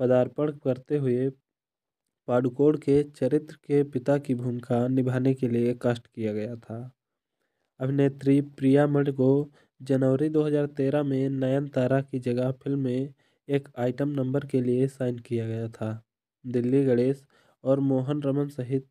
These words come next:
तमिल सिनेमा की अन्य हस्तियां छोटी भूमिकाओं में दिखाई देती हैं। शुरुआत में फिल्म का शीर्षक रेड्डी स्टडी पो था।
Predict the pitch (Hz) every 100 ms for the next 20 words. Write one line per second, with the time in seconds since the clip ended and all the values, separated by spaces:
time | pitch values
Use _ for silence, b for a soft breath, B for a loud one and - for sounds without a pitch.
0 | - 127 139 139 127 123 123 143 139 127
1 | 135 139 _ _ _ 135 151 143 123 -
2 | 131 135 135 123 120 135 135 127 120 120
3 | 127 127 120 123 127 120 113 113 113 113
4 | 110 104 113 - _ _ _ _ - 123
5 | 131 139 135 127 123 139 143 139 127 123
6 | 117 - 131 139 - _ _ _ _ -
7 | 120 123 127 147 - 135 - 131 147 147
8 | - _ - 127 123 110